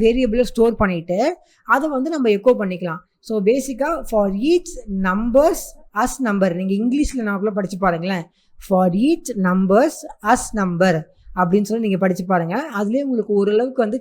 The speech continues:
கிளியரான, கிளியரன்ஸ் உங்களுக்கு வரும். So பேசிக்கா இதான் வந்து for each-ஓட கான்செப்ட். இப்போ நீங்க இந்த while loop-ல பண்ண மாதிரி இந்த நம்பரு எவ்வளோ லென்த் அப்படின்லாம் நீங்க பண்ண வேணாம்.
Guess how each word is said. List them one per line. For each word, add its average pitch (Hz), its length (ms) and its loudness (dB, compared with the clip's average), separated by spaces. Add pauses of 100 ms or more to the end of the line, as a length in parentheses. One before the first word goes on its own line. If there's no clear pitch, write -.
(100)
கிளியரான, 226 560 -4 (100)
கிளியரன்ஸ் 233 400 -4
உங்களுக்கு 175 300 -4
வரும். 240 200 0 (540)
So 226 60 0 (140)
பேசிக்கா 294 420 -2 (140)
இதான் 254 240 0
வந்து 240 240 -6
for 240 180 -2 (140)
each-ஓட 220 260 -2 (100)
கான்செப்ட். 185 460 -4 (320)
இப்போ 196 140 -4
நீங்க 202 180 0
இந்த 196 180 0
while 247 240 2
loop-ல 220 300 0
பண்ண 196 260 -2
மாதிரி 214 240 0
இந்த 202 120 -2 (200)
நம்பரு 196 460 0 (560)
எவ்வளோ 240 200 4 (120)
லென்த் 247 380 0
அப்படின்லாம் 190 380 0
நீங்க 202 200 -2
பண்ண 185 220 -4
வேணாம். 170 220 -6